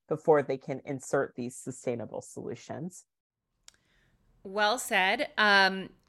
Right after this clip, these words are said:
Speaker 2: so thoughtful. I'm so, so glad we were able to have you on, uh, the book club. Absolutely loved reading Consumed. And for those who may not know the book, know you, where should they go to find more of your work?
Speaker 1: Um,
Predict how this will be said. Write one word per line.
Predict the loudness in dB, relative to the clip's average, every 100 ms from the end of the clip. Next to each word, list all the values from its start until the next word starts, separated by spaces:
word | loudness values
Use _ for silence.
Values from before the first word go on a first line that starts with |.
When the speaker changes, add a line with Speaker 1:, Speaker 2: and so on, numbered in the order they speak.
| -6
Speaker 2:
so | -2 0 2
thoughtful. | 4 4 6
I'm | 4 6
so, | 4 4 4
so | 2 2
glad | 6 6
we | 6
were |
able | 2 2 0
to |
have | 0 0 0
you | 0
on, | 2 2 0 -4
uh, | 0 2 2
the | -4
book | -6 -8
club. | -2 0 0
Absolutely | 0 -4 -6 -8 -8
loved | -8 -4 -4 -6 -12
reading | -12 -8 -8 -8 -10 -16
Consumed. | -18 -14 -10 -8 -8 -8 -10 -10
And | -8 -10 -12 -18 -20 -20 _ _
for | 0
those | 4 4 2 0
who | -2
may | 0
not | 4 6 6 2
know | -2 -2
the | 0
book, | 2 2 0
know | -4 -2
you, | -2 -4 -2
where | 0 -2
should | -2
they | -4
go | -2 -2
to |
find | -2 -4 -4 -4
more | -4
of | -4
your | -4
work? | -4 -4 -6 -14 _ _ _ _ _ _ _ _
Speaker 1:
Um, | 4 8 8 6